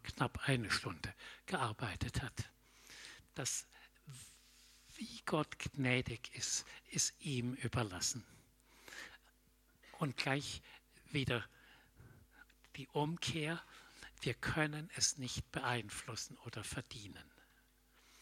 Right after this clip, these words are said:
Allerdings, verdienen können wir es überhaupt nicht. Allerdings, je mehr wir ihn ehren und loben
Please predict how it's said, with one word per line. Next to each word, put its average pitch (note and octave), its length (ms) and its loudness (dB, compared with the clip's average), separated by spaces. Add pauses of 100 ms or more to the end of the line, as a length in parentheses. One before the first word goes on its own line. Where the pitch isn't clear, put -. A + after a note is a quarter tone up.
(640)
Allerdings, C#3 1000 4 (500)
verdienen C#3 580 2
können B2 260 -4
wir A2 60 0
es - 100 -2
überhaupt - 500 -6
nicht. - 300 -4 (340)
Allerdings, D#3+ 840 2 (240)
je B2 200 2
mehr B2+ 520 -2
wir C#3 180 -4 (120)
ihn A2+ 220 -6 (100)
ehren C3 720 0 (280)
und A2 280 -4
loben A#2+ 580 -2